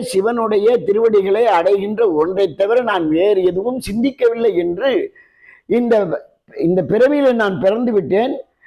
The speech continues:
இறைவனுடைய என்ன வேண்டுகிறார் தெரியுமா? இரவாத இன்ப அன்பு வேண்டி பின் வேண்டுகின்றார், பெறவாமை வேண்டும், மீண்டும் பிறப்பு உண்டேல் உன்னை மறவாமை வேண்டும்."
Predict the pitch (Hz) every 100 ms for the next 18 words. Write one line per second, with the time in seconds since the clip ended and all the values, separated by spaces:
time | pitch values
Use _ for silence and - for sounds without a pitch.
0 | - _ _ _ - 139 220 285 285 247
1 | 202 240 254 208 262 254 233 220 190 190
2 | 196 233 220 160 190 226 226 214 202 247
3 | 240 180 208 214 247 226 175 220 233 190
4 | 196 233 233 156 196 175 185 226 202 185
5 | 170 175 214 - 175 202 220 220 214 190
6 | 175 175 180 233 196 190 226 226 247 254
7 | 190 202 220 214 190 208 214 247 277 226
8 | 240 240 180 170 262 294 294 285 277 247
9 | 214 196 139